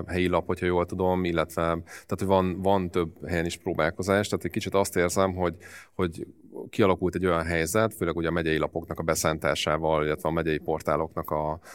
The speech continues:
a, a, nem tudom, a totális ilyen ledózerolásával. Tehát talán az csak fontos elmondani a nézők kedvéért, hogy ugye ma úgy néz ki a, a vidéki nyilvánosság, hogy a megyei hírportáloknak, ugye mindegyiknek van egy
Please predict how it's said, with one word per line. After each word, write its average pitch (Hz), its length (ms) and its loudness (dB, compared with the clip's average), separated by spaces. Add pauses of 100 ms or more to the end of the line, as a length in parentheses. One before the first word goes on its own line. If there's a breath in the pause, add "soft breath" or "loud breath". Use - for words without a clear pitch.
(120 loud breath)
a, - 100 -2 (500)
a, 80 60 -2
nem 78 180 -6
tudom, 80 200 -6
a 82 60 -4
totális 78 440 -4
ilyen 80 140 -2
ledózerolásával. 78 1300 0
Tehát - 180 -6
talán 90 280 4
az 87 80 -2
csak - 160 -2
fontos 92 260 -2
elmondani 82 320 0
a 78 40 0
nézők 78 440 -4 (380 loud breath)
kedvéért, 85 520 2
hogy 90 100 -2
ugye 85 140 2
ma 87 300 2
úgy 85 200 -2
néz 82 240 -2
ki 82 440 -2
a, 78 540 -2
a 87 40 -6
vidéki 85 360 -4
nyilvánosság, 87 880 0 (320 loud breath)
hogy 87 120 -4
a 85 60 2
megyei 82 680 0
hírportáloknak, 92 840 2
ugye 85 100 2
mindegyiknek 87 360 0
van 87 240 0
egy 82 440 -6